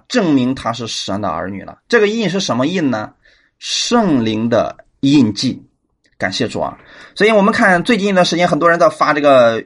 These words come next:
预言啊，发这个末世论的一些东西，让人，很多人看了之后心里非常不平安啊。特别是那个六六六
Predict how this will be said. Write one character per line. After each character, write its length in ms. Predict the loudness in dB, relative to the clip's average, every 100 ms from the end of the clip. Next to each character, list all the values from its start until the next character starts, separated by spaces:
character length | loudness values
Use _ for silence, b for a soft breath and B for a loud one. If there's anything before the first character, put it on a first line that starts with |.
| _
预 180 | -4 2
言 300 | 2 2 -2
啊， 200 | -4 -4
发 200 | -2 -2
这 80 | 0
个 80 | -2
末 160 | 0
世 160 | -2 0
论 160 | 2 2
的 80 |
一 40 | 0
些 60 |
东 160 | -4 -4
西， 120 | -2
让 140 | 0 2
人， 220 | 0 -4 B B
很 140 | -2 2
多 100 | 4
人 100 | 2
看 220 | 2 2
了 60 |
之 80 | 2
后 120 | 0
心 220 | 0 0 -2
里 80 |
非 140 | 0 0
常 180 | 0 -2
不 80 |
平 180 | -2 0
安 260 | 0 -2 -6 _ _ _
啊。 300 | -2 2 2
特 180 | 0 0
别 100 | 0
是 120 | -2 -2
那 80 |
个 100 | 0
六 220 | 0 2 4
六 140 | 4
六 160 | 4